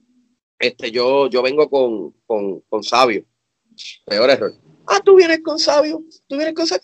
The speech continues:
Pues vete de mi camerino porque ya él no necesita guardaespaldas". Y me votó, simplemente me votó.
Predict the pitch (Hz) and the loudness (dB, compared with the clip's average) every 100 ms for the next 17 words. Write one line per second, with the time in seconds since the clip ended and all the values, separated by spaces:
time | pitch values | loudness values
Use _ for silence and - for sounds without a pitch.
0 | _ - 269 277 262 269 254 240 226 233 | _ 4 4 6 4 6 4 2 0 0
1 | 214 247 370 359 254 240 254 247 226 214 | 0 -2 -6 -6 2 2 2 0 0 0
2 | 208 208 185 185 165 160 151 185 226 - | 2 2 4 4 2 0 0 0 -2 -6
3 | - - _ _ 160 160 151 147 143 135 | -20 -20 _ _ -10 -6 -6 -2 -2 -2
4 | 127 123 127 107 127 131 135 139 143 135 | -2 -4 -6 -12 -8 -4 -4 -2 0 2
5 | 135 120 | 2 0